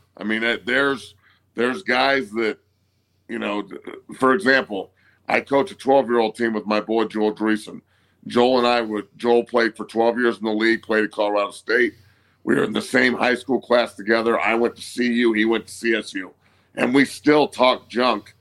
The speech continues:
about our rivalry games, like, on, almost on a daily basis. So these games are important, and you're, it's, it's weird, and it's all, it's all, always weird to hear,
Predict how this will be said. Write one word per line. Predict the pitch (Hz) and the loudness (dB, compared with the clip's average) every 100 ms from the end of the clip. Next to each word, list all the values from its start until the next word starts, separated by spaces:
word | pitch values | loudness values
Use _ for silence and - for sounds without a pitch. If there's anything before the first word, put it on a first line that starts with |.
| _ | _
about | 117 113 117 113 | -6 0 -2 -2
our | 107 113 | -2 -2
rivalry | 104 113 113 110 104 | 0 -2 -2 -4 -6
games, | 90 95 95 92 - _ - | -6 -10 -10 -12 -16 _ -6
like, | 117 120 - | -2 -2 0
on, | 139 147 | 2 4
almost | 127 147 135 120 | 4 4 2 0
on | 117 | -2
a | |
daily | 101 110 101 | 0 0 0
basis. | 92 90 - - - _ _ _ | -4 -6 -8 -20 -20 _ _ _
So | - 127 120 107 | -4 2 2 0
these | 107 139 120 | 2 2 2
games | - 135 131 | 2 0 2
are | 120 | -2
important, | 98 - 120 131 156 - _ _ _ - | -4 -2 0 0 -4 -14 _ _ _ -8
and | 123 127 131 120 117 110 | -2 0 0 0 -2 -4
you're, | - 120 123 - - | -4 -2 -2 -2 -4
it's, | 131 - - - _ _ _ _ _ _ _ _ - - _ - | -2 -2 -10 -16 _ _ _ _ _ _ _ _ -20 -20 _ -4
it's | - | -4
weird, | - 143 165 160 131 - - | 2 4 6 4 2 -2 -4
and | 131 | -4
it's | 110 | 2
all, | 131 117 | 2 2
it's | - 131 | 0 2
all, | 131 127 - | 4 2 2
always | 143 156 147 107 | 2 4 2 0
weird | 139 139 123 | 0 0 -2
to | |
hear, | - 127 131 131 120 | -12 -2 2 2 0